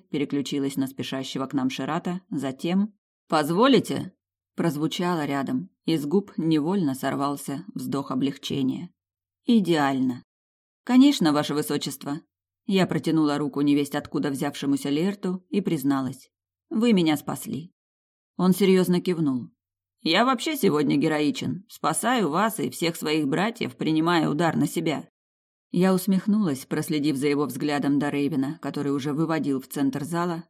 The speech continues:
ту самую дочь советника. «Не хотелось бы умалять ваш героизм, но удара не будет.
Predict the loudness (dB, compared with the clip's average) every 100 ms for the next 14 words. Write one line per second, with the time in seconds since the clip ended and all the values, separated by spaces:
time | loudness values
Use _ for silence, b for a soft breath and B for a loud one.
0 | _ -6 -6 -4 -4 -2 -2 -4 -6 -10
1 | -20 -10 -4 -4 -4 -6 -8 -14 -20 _
2 | _ _ _ _ _ 6 6 4 2 4
3 | 4 6 6 8 6 4 2 0 0 2
4 | 2 2 0 0 -2 -2 0 2 2 2
5 | 2 4 4 4 0 0 -6